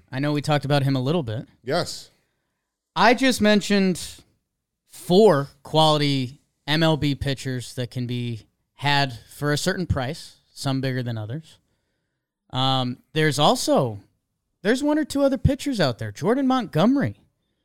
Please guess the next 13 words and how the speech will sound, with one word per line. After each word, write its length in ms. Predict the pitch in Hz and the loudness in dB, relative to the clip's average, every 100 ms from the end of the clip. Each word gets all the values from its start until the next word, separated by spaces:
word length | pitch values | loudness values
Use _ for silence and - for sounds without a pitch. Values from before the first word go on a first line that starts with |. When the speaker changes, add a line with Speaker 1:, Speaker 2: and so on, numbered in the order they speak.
| _ _ _ _ _ | _ _ _ _ _
Speaker 1:
is 160 | 139 | 0
gonna 160 | 143 147 | 2 2
get 140 | 135 | 2
a 40 | 135 | 0
nice 280 | 135 127 - | 0 0 -4
free 240 | 131 127 | -6 -6
agent 320 | 117 110 107 | -6 -8 -10
deal, 300 | 117 117 190 - | -8 -8 -10 -8
former 360 | 139 127 117 | -4 -2 -2
Speaker 2:
Yes. 100 | 110 | -4
Speaker 1:
Yankee. 520 | 107 107 104 202 220 _ _ _ _ _ _ _ _ - | -4 -6 -6 -10 -10 _ _ _ _ _ _ _ _ -10
Uh, 220 | 113 110 | -8 -6
there's 360 | 117 110 - | -8 -10 -12